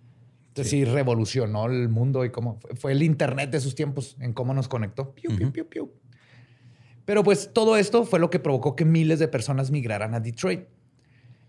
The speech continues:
Speaker 1: Entre ellos no solo estaban las generaciones de los pioneros originales, sino también los inmigrantes europeos que comenzaron este tiempo a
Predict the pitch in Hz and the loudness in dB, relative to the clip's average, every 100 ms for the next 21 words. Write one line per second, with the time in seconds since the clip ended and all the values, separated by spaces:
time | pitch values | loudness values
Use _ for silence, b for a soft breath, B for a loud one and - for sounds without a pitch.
0 | - 220 226 247 185 202 214 190 165 151 | -2 0 4 6 6 4 4 2 4 2
1 | 156 151 160 156 - 135 120 131 143 147 | 2 2 2 0 0 0 0 0 0 0
2 | 143 131 - 139 120 123 135 151 147 208 | 0 -2 -2 -2 0 0 0 -2 0 -2
3 | 170 151 - - b b b - 202 196 | -2 -2 -6 -10 b b b -4 0 2
4 | 202 185 151 156 160 - 156 127 101 104 | 2 0 0 0 -2 0 -2 0 -2 -6
5 | 110 127 110 135 127 131 - 170 156 135 | -4 -4 -4 -4 -4 -4 -4 -6 -4 -4
6 | 120 117 110 120 113 107 131 120 117 - | -2 -2 -4 -6 -6 -6 -6 -8 -8 -8
7 | 110 123 | -8 -8